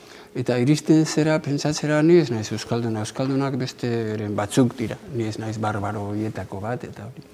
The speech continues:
Eta horrela jarraitzen duzu hamasei, hamazazpi urteak arte, eta hasten zara, e, euskera birreskuratu nahita. Bueno, eta gure, nere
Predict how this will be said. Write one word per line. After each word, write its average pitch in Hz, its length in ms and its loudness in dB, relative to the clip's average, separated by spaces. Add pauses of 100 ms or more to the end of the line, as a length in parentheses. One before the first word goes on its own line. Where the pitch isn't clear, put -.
(920)
Eta 131 240 0
horrela 190 280 6
jarraitzen 104 460 0
duzu 120 360 2
hamasei, 120 500 0
hamazazpi 135 600 0
urteak 151 460 2
arte, 170 400 0 (1400)
eta 135 260 4
hasten 180 320 6
zara, 190 480 6
e, 120 400 0
euskera 156 480 0
birreskuratu 143 960 2
nahita. 123 440 0 (720)
Bueno, 135 180 8
eta 117 160 4
gure, 156 720 8
nere 139 560 6